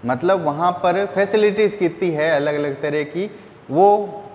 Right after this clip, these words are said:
choice जितनी ज़्यादा facility होती होगी उतनी ज़्यादा लोगों के पास क्या होगी?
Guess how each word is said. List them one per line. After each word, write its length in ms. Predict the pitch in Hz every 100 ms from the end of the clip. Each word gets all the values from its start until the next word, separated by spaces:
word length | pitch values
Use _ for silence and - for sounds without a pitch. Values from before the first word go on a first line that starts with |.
| - -
choice 260 | 202 208 208 196 -
जितनी 340 | 123 139 175
ज़्यादा 240 | 202 208 208
facility 520 | 208 202 208 208 202
होती 300 | 185 165 165
होगी 320 | 131 131 151 196
उतनी 260 | 170 190
ज़्यादा 220 | 170 165
लोगों 200 | 165 156 160
के 100 | 175
पास 280 | 165 165 -
क्या 100 | 180
होगी? 320 | 175 170 180